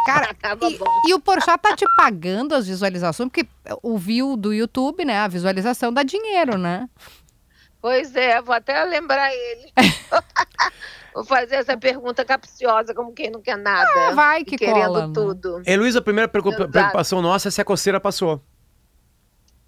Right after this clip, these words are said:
Speaker 2: O quê?
Speaker 3: A coceira passou, o problema foi resolvido, obviamente, né?
Speaker 2: Graças a Deus.
Speaker 1: Amém.
Speaker 2: Graças
Speaker 1: A que incomoda, socorro, por favor.
Speaker 3: Que coisa espetacular.
Speaker 2: Ah, não, hoje em dia, é, eu ligo hoje, quando eu ligo pro Sérgio Machado, o diretor, eu falo,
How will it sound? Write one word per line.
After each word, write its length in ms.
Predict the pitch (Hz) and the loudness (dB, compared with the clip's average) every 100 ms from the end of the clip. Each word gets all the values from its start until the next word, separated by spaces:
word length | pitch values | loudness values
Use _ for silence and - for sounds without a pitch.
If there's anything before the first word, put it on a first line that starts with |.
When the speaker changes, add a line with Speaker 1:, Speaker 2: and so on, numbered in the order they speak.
| _ _ - | _ _ -8
Speaker 2:
O 100 | 208 | -6
quê? 320 | - 233 285 349 | 2 4 4 2
Speaker 3:
A 120 | 156 | 2
coceira 400 | 175 - 175 190 | 0 2 2 2
passou, 380 | 202 - 185 143 | 0 0 0 0
o 40 | |
problema 280 | 139 139 170 | 0 2 2
foi 120 | 175 | 0
resolvido, 520 | 175 214 233 143 98 - | 0 0 0 -2 -4 -4
obviamente, 400 | 120 117 113 104 - | -2 0 -2 -2 0
né? 60 | 240 | 0
Speaker 2:
Graças 500 | 262 277 - 262 247 | 2 -2 -2 0 0
a 100 | 233 | 4
Deus. 140 | 247 | 6
Speaker 1:
Amém. 380 | 254 233 233 220 208 220 160 | 6 6 6 6 2 0 -6
Speaker 2:
Graças 260 | - 220 254 | 0 2 2
Speaker 1:
A 40 | |
que 240 | 277 277 269 | 0 -4 -2
incomoda, 880 | 285 311 294 262 269 339 254 262 285 | 4 6 6 6 6 6 2 -4 -2
socorro, 800 | - 262 - 277 294 285 202 190 | -2 -2 2 4 6 4 0 -8
por 240 | 294 330 | -8 -10
favor. 380 | - 214 175 165 - - - - - | -10 -16 -14 -18 -18 -20 -20 -18 -10
Speaker 3:
Que 100 | 143 | -2
coisa 280 | 185 196 | 2 2
espetacular. 840 | 170 - 131 170 170 143 135 139 135 | 0 -2 0 4 4 6 6 6 6
Speaker 2:
Ah, 80 | 269 | 4
não, 240 | 262 269 | 2 2
hoje 220 | 277 349 | 2 -2
em 80 | 285 | -20
dia, 400 | 247 254 277 240 | -20 -8 -4 0
é, 320 | 214 214 214 214 | 2 4 2 0
eu 60 | 220 | -2
ligo 340 | 220 247 233 | -6 -8 -4
hoje, 220 | 233 226 | -4 -2
quando 200 | 240 214 | -4 -4
eu 60 | 208 | -4
ligo 200 | 208 214 | -6 -10
pro 80 | - | -6
Sérgio 320 | 220 214 202 | -2 -2 -2
Machado, 580 | 202 196 - 202 196 180 | -6 -4 -2 -2 -2 -10
o 60 | |
diretor, 540 | 170 202 202 - 226 240 | -8 -6 -6 -6 -2 -2
eu 80 | 233 | 0
falo, 240 | 202 | 0